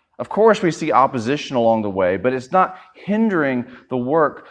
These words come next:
of the spread of the church, the spread of the gospel. People are believing in a risen Jesus Christ left and right. Uh, the message of grace centered around the life, the death,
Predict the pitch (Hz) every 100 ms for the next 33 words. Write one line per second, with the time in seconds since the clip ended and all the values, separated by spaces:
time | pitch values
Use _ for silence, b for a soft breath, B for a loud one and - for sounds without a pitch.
0 | B 117 123 - - 156 156 147 113 101
1 | - - 127 87 - 110 - - 151 160
2 | 151 120 - 107 110 95 117 131 131 -
3 | 92 - 180 180 147 120 113 104 B B
4 | 135 131 127 147 196 190 135 107 110 -
5 | - 131 131 135 123 120 135 170 185 185
6 | 143 143 147 151 - - 139 107 104 -
7 | - - b b - 117 147 151 - 117
8 | 101 113 85 67 - - _ _ _ _
9 | _ B B B - 170 170 165 190 233
10 | 226 175 170 143 135 185 160 - - 190
11 | 208 175 160 156 127 120 135 156 180 180
12 | 175 120 110 160 170 170